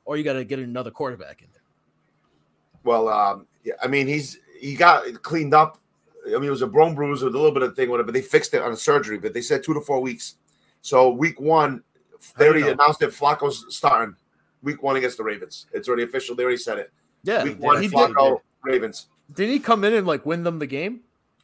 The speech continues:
Speaker 1: That
Speaker 2: No, Mike
Speaker 1: preseason
Speaker 2: White
Speaker 1: game?
Speaker 2: came in and fucking slanged that
Speaker 3: Yeah.
Speaker 2: beach taco all over the fucking place, dude. He was fucking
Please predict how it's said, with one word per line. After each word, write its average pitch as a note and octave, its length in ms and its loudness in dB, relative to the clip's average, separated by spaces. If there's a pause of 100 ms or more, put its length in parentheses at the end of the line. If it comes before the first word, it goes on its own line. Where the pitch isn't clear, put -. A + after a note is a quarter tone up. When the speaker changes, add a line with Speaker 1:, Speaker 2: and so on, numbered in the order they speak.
(300)
Speaker 1:
That D#3+ 260 -2
Speaker 2:
No, D#3 120 6
Mike D#3 240 8
Speaker 1:
preseason G#2 60 -4
Speaker 2:
White G3 220 10
Speaker 1:
game? E3 120 2
Speaker 2:
came B2+ 80 0
in A#2+ 120 4
and A#2+ 80 -4
fucking B2+ 240 -2
slanged D#3+ 500 4
that C3+ 140 2
Speaker 3:
Yeah. C#3 120 0
Speaker 2:
beach A#2 80 -10
taco A#2 440 0
all A2+ 200 4
over A2 160 2
the A2 60 -4
fucking G#2 320 -4
place, G#2+ 240 -6
dude. G#2 180 -8
He C#3+ 100 -2
was C#3+ 180 -2
fucking A#2 480 -8